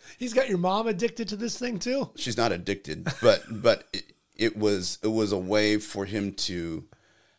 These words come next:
Speaker 2: um, feel like when the trips that he wanted to take, that she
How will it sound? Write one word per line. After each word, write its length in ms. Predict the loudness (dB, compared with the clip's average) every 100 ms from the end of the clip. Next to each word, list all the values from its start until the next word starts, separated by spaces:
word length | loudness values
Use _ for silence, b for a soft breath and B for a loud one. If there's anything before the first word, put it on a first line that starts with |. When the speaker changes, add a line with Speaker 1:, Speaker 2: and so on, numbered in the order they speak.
| b -6
Speaker 2:
um, 440 | -4 -4 -6 -16 _ _ _ _ _ _ _ _ _ _ _ _ _ _ _ _ _ _ _ _ _ _ _ _ _ _ _ _
feel 280 | -2 0 0
like 200 | -2 -2
when 220 | -6 -6
the 140 | -10
trips 220 | -6 -6 -6
that 80 |
he 60 | -6
wanted 260 | -6 -6 -8
to 60 |
take, 240 | -8 -10 -8
that 140 | -8
she 240 | -4 -4